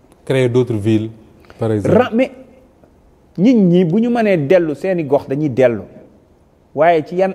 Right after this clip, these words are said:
Speaker 2: anam la ñuy delloo ak lan lañ fay fekk?
Speaker 1: Mhm.
Speaker 2: Soo ñëwee nga, nga créer des pôles de développement économique,
Speaker 1: Mhm.
Speaker 2: un découpage économique du territoire, nga fexe ba le secteur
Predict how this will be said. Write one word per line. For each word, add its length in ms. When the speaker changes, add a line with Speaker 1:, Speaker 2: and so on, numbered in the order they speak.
Speaker 2:
anam 300
la 100
ñuy 160
delloo 340
ak 140
lan 180
lañ 120
fay 160
fekk? 340
Speaker 1:
Mhm. 100
Speaker 2:
Soo 260
ñëwee 400
nga, 160
nga 160
créer 300
des 160
pôles 300
de 80
développement 500
économique, 440
Speaker 1:
Mhm. 80
Speaker 2:
un 40
découpage 460
économique 540
du 120
territoire, 440
nga 220
fexe 520
ba 140
le 120
secteur 420